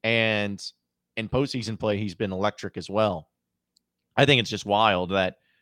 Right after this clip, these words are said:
we have a chance to, to not only see how this all, like, played out with him being a pitcher, but also in the fact that Hagen Smith, who was the starter all year long in day two, has now become such a boss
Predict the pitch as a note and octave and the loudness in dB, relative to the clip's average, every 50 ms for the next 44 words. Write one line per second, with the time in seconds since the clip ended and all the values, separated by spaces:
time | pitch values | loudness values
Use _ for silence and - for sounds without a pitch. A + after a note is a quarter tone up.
0 | _ _ _ _ _ - - A2 A#2 A2 G#2 - - - A#2+ A2 G2+ - - A2+ | _ _ _ _ _ -6 0 2 2 2 2 0 -2 -2 -2 -2 -4 -4 -4 -4
1 | G#2 G2 - - G#2+ G#2+ G#2+ A2 G#2 G#2 G2 - - A2+ G#2+ A2+ G#2+ G2 G2 - | -4 -4 -4 -6 -4 -2 -2 -2 -2 -4 -4 -4 -6 -4 -2 -2 -2 -2 -2 -4
2 | A#2 G#2 G2+ F#2+ G2 - _ - G2 F#2 - _ - B2 A2 G#2+ G2+ G#2 G2+ G2+ | -2 -2 -2 -2 -4 -8 _ -12 -12 -12 -12 _ -6 -4 -2 0 2 2 2 2
3 | E2+ F2+ F#2 - A2+ G#2+ G2 G#2+ G2+ F2+ E2 - C3+ D#3 - C3 A2+ F#2 G#2+ G#2 | 2 -2 -4 -4 -4 -4 -2 -4 -4 -4 -4 -2 -2 -2 -2 -2 -2 0 2 2
4 | A2+ C3+ D3 - - B2 G#2+ G2+ F#2+ F#2 - _ _ _ _ _ _ _ _ _ | 2 2 2 0 0 0 0 0 0 -2 -4 _ _ _ _ _ _ _ _ _
5 | - G#2 G#2 G2 - - A2+ G#2 G2+ _ - G#2 G2 F#2+ - _ _ _ _ _ | -10 -8 -8 -6 -2 0 2 2 2 _ 0 2 2 2 0 _ _ _ _ _
6 | _ _ _ _ _ _ - - C3+ B2+ C3 A2 A#2 G2+ - - - C3+ C#3+ C3 | _ _ _ _ _ _ -6 -2 0 0 0 0 -2 -6 -6 -6 -2 0 0 0
7 | - C3 A#2+ G#2 G#2 B2 C#3+ C#3+ A#2+ A#2+ A2+ - - C3 A#2 A2 G#2 G#2+ G#2+ - | 0 -2 -2 2 2 2 2 2 0 -6 -8 -4 -2 0 0 2 0 -2 -2 0
8 | G#2+ A#2 A#2+ A#2+ A2+ A2 A2+ A2+ G#2+ G2+ G#2 A2+ B2+ C3 A#2+ G#2+ G2+ F#2+ E2+ G#2+ | 2 2 2 2 0 -2 -4 -4 -4 -2 -2 -2 0 -2 -2 -4 -6 -6 -6 -6
9 | G2 F2+ - - D#3+ F#3 E3 C3+ A2+ G#2 - _ _ _ _ _ - A2 A2+ G#2 | -6 -6 -4 -2 0 2 2 2 0 -2 -6 _ _ _ _ _ -4 -4 -2 2
10 | B2+ C3 B2+ A2 A#2+ B2 - A#2 A#2 A2 G#2+ - - - C3 A#2+ - B2+ A#2 G#2 | 4 4 4 4 2 -4 -4 -4 -4 -4 -4 -4 -2 -2 -2 -2 0 0 0 0
11 | G2 F#2 F2+ E2+ _ _ _ _ _ _ _ _ _ _ - G#2+ F#2+ - C3+ C3 | 0 0 -2 -6 _ _ _ _ _ _ _ _ _ _ -20 -10 -2 4 4 6
12 | C3 B2+ A#2 G#2 F#2 F2 - - - | 6 6 6 6 4 2 -2 -4 -8